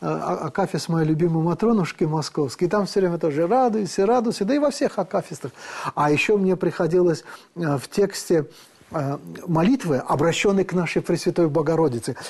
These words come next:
встретить вообще такое выражение. Вот, э, обратите внимание, обращаясь к Пресвятой, Пречистой, Преблагословенной, мы говорим: «Радуйся, обрадованная». Представляете, как удивительно сплетаются эти понятия радости? Более того,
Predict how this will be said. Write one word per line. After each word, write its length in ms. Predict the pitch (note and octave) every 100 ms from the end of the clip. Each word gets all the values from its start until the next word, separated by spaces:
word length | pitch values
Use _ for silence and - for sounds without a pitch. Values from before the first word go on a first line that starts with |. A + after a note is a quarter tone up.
| -
встретить 420 | - G3+ G3+ -
вообще 320 | G3+ G3 -
такое 460 | A3 F3 D#3 B2+ A#2 - - -
выражение. 500 | C#3 D3+ C#3+ D3 C3+
Вот, 400 | D3+ D#3+ D#3+ -
э, 80 | D#3+
обратите 600 | D#3 D#3+ E3 F#3+ A3 G3
внимание, 400 | D3 C#3 A#2+ A2+ - - -
обращаясь 640 | C#3+ E3 - G3 F3+ -
к 120 | -
Пресвятой, 600 | F3 D#3 - E3+ D#3+ A3
Пречистой, 580 | - D#3+ - G3 - D#3
Преблагословенной, 800 | D3+ D3+ D#3 D3+ F#3+ G3+ A#3+ E3+
мы 140 | F3+
говорим: 420 | E3 F#3 E3+ D#3+ - - - - -
«Радуйся, 760 | - D#3+ C#4 A3+ B3 - -
обрадованная». 1400 | B3 A3+ F#3+ E3+ G3+ C#4 F#3 F#3+ E3 F3+ E3+ E3+ E3 C#3+ - _ _ -
Представляете, 520 | C3+ F#3+ C#4+ G#4 -
как 240 | E3 - - - -
удивительно 600 | A3 E3 G3 A#3 G#3 F#3
сплетаются 600 | D#3+ - G3+ A3 F#3+ -
эти 140 | D3 D#3+
понятия 480 | F3+ E3+ D#3 D3 D#3
радости? 480 | D3 A#2+ - A2 - _ _ _ _ - -
Более 320 | B2+ G#3 B3+ G3
того, 360 | D#3+ C3+ A2